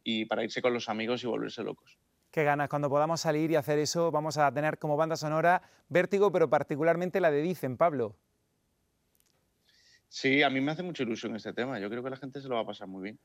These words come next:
Speaker 2: De todas
Speaker 1: La
Speaker 2: formas
Speaker 1: Fiesta y Dicen, para mí, son los dos temas así como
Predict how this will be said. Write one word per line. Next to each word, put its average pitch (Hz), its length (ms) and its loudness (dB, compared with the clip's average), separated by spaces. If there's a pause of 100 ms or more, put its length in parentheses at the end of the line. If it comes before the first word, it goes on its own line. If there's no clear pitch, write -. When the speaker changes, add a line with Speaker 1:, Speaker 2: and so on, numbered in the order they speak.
(300)
Speaker 2:
De 143 100 -2
todas 175 220 2
Speaker 1:
La 202 80 8
Speaker 2:
formas 226 180 6
Speaker 1:
Fiesta 165 280 4
y 160 40 2
Dicen, 185 420 -2
para 143 220 -2
mí, 143 120 -2
son 151 220 -8
los 123 160 -6
dos 117 180 -6
temas 120 280 -4
así 110 240 -10
como 107 420 -4